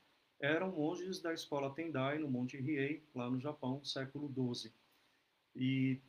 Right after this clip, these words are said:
eh, por diversas circunstâncias, eles se, ah,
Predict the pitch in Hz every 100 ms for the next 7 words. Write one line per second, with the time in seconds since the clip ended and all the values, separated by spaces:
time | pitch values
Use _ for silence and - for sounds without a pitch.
0 | - 127 123 127 131 123 131 127 123 -
1 | 135 135 147 - 135 151 170 - 170 -
2 | - - _ _ - 127 127 131 - 139
3 | 139 135 - - 123 120 113 110